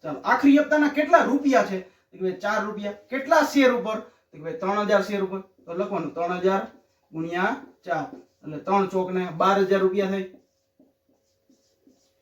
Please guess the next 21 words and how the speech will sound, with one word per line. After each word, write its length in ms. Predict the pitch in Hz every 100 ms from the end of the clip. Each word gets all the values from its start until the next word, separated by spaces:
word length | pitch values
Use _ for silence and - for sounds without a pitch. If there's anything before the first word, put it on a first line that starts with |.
| _ _ _
બરાબર. 300 | 180 190 185 185 - _ -
તો 80 | 233
હવે 300 | 226 262 247
જો, 240 | 208 - - _ _ _ _ _ _ _ _ _ _ _ _
ત્રીસ 320 | 311 359 359 302
હજાર 280 | 269 269
માંથી 260 | 240 226 247
આપણે 200 | 226 220
બાર 360 | 170 190 226 226
હજાર 200 | 240 240 - -
રૂપિયા 400 | 185 202 220 196
બાદ 380 | 185 254 269 262
કરી 140 | 254
નાખીએ, 220 | 202 175
તો 60 | -
કેટલા 220 | 220 214
વધે? 220 | 170 165 - _ -
આઠ 200 | 208 220
હજાર 180 | 214 196
રૂપિયા 260 | 196 190
વધે. 140 | 185